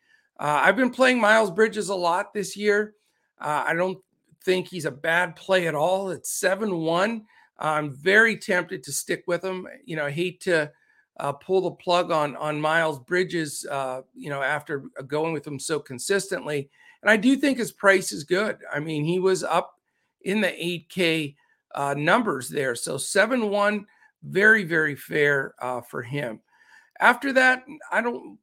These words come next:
really want the Plumlee-Harrell split. I know there's potential there, but we also talked about Capela's defense. P J Washington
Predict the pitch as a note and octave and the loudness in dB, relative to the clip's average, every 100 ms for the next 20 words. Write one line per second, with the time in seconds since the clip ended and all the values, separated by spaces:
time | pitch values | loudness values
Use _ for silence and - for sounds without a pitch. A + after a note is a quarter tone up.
0 | _ F#3+ A3 G#3 F#3+ G3+ G#3 F3 - G3 | _ -4 -4 -2 0 0 -2 -10 -4 -4
1 | G3+ F#3 G3 F#3+ G3 - - G3 G3 F3 | -4 -4 0 0 0 -6 -6 -2 -2 -2
2 | E3+ F3 F#3 - E3+ F#3+ F3+ F3 F3+ E3+ | -2 -2 -4 -6 -10 -4 -4 -4 -4 -2
3 | E3+ E3+ E3+ D3+ D#3+ F3+ E3+ E3+ E3 E3+ | -2 -4 -6 -4 -4 -8 -6 -6 -6 -6
4 | D#3+ C#3+ - - D3+ D3+ B2+ - C#3+ - | -6 -6 -10 -10 -6 -6 -6 -10 -12 -8
5 | D3+ D3 D3 - _ _ _ _ G3+ G#3 | -6 -6 -8 -20 _ _ _ _ -6 -4
6 | A3 G#3 F#3 F#3+ F#3 G3 F3 F3+ F3+ | -2 0 2 2 0 -6 -2 -2 -2